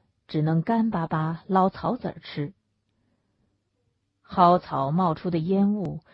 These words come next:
呛得满屋的人咳嗽不止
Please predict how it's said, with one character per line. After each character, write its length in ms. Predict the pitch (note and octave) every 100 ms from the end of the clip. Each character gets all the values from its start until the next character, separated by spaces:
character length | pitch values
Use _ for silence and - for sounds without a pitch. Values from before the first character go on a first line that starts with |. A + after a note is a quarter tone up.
| _ _
呛 280 | - A#3 F3
得 80 | D#3+
满 300 | D#3 C#3 D#3
屋 200 | C4 C#4
的 100 | F3
人 320 | D3+ E3 F#3 -
咳 320 | - F3 A3
嗽 240 | - G3+
不 160 | F3 B3
止 200 | -